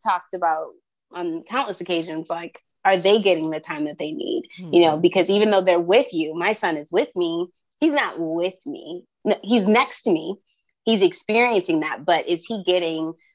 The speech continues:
Speaker 1: the mommy time that he needs? I know I can be super hard on myself because, again, I know what kind of mother, like, I wanted to be, what kind of, um,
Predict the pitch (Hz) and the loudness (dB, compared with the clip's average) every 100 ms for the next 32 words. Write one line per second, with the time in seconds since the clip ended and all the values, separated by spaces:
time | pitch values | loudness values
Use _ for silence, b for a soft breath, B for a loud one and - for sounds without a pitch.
0 | _ 165 180 165 170 175 170 175 160 156 | _ -4 0 4 4 4 2 -2 -2 -2
1 | 151 151 - - 196 208 233 247 254 - | -4 -6 -8 -4 -2 0 -2 -2 -4 -6
2 | 170 180 190 156 190 196 170 - - 180 | -2 -2 0 0 -2 -4 -12 -14 -12 -4
3 | 190 196 208 220 220 226 - 220 226 240 | -2 2 4 2 0 -4 0 4 4 2
4 | - b b _ - 165 175 165 170 165 | -2 b b _ -10 -2 -2 0 0 2
5 | 175 - 160 165 156 160 - 160 156 156 | 0 -2 -4 -2 -2 -6 -6 -4 -4 -8
6 | 165 _ 240 _ - 180 165 160 160 151 | -16 _ _ _ -8 0 2 4 2 0
7 | _ _ _ _ _ _ - 165 160 - | _ _ _ _ _ _ -4 -4 -4 -14
8 | _ 170 160 151 156 160 180 165 180 208 | _ -2 -2 -2 -4 -2 -4 -2 -2 -4
9 | 240 - 170 170 180 165 160 156 - 160 | -6 -6 -6 -4 -2 2 2 0 -4 -4
10 | 160 165 | -4 -8